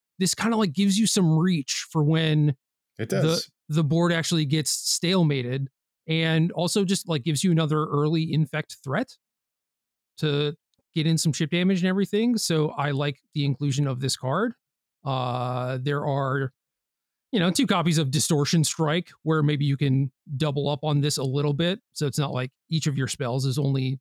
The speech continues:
Speaker 1: dealing one poison if it comes down to, like, you just having this and nothing else. And as you mentioned, yeah, Ground Rift. This works with Storm, and there are some decks that utilize that. I don't know if they're in this deck dump or not, but
Speaker 2: I hope so. I don't wanna spoil them.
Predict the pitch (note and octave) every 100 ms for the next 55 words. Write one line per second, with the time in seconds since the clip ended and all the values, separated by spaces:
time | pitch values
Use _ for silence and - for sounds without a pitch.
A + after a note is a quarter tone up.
0 | _ C#3 C3+ C3 C3 C3+ C3+ C#3 D3 C#3+
1 | D3+ D3+ - C#3 B2+ C#3 - C#3 C#3+ C3
2 | C3+ C3 D3 C3 B2+ B2+ B2+ B2+ C3 D3
3 | C3+ B2+ C#3 C3+ C#3 - - _ _ _
4 | _ _ _ D#3 D#3 D3+ D#3 C3+ D3 F3
5 | D3 D#3 G#3+ G3 D#3+ G3 C#3+ C3+ D#3 E3
6 | F3 C#3+ A#2+ D3+ D3 E3+ F3 - E3+ -
7 | - D3+ D3+ B2 - _ - D3 C3+ D#3
8 | D#3 C3+ D#3 C#3+ C#3+ - D3 D3 D3 C#3+
9 | C3+ D#3 C3 C#3 D3 C#3+ D3+ D#3 D#3 -
10 | D3+ - C#3+ C3 B2+ B2+ C3 - C#3 C3
11 | C3 _ _ _ - A#2+ B2 G2 G2+ A#2
12 | A#2+ G2+ - G#2+ G2 F2+ F2 E2+